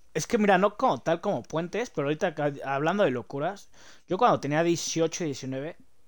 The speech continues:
tengo un cuate, este, que ha sido mi amigo desde la secundaria, que de repente íbamos al antro y era como de, pues ya con unas copas de más saliendo del antro, "Güey, vámonos a Acapulco".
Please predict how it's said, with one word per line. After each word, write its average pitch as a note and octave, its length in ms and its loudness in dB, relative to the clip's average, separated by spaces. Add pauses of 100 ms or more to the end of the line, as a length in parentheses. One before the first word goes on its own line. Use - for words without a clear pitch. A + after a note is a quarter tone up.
tengo D3+ 240 -4
un D#3 100 -2
cuate, D#3 560 -2 (540)
este, A#2+ 360 -10
que - 140 -4
ha D3 60 2
sido F3+ 160 4
mi D3+ 100 4
amigo C#3+ 340 4
desde A2+ 260 -4
la A2+ 100 -6
secundaria, C3 580 -4 (1200)
que F#3 140 6
de F#3+ 80 8
repente G#3 320 2
íbamos A#3 280 2
al D#3 140 4
antro G3 200 0
y F#3+ 40 0
era G3 140 0
como C#3 300 -2
de, B2+ 320 -4 (560)
pues D3+ 160 -8
ya G#3 160 2 (320)
con D#3 140 0
unas F#3+ 220 0
copas F#3+ 300 0
de D3 100 0
más D3+ 240 -2
saliendo D#3 260 0
del C3+ 160 2
antro, D3 300 -4
"Güey, E3+ 220 4
vámonos G#3 220 2
a D3 40 -4
Acapulco". C3+ 520 -4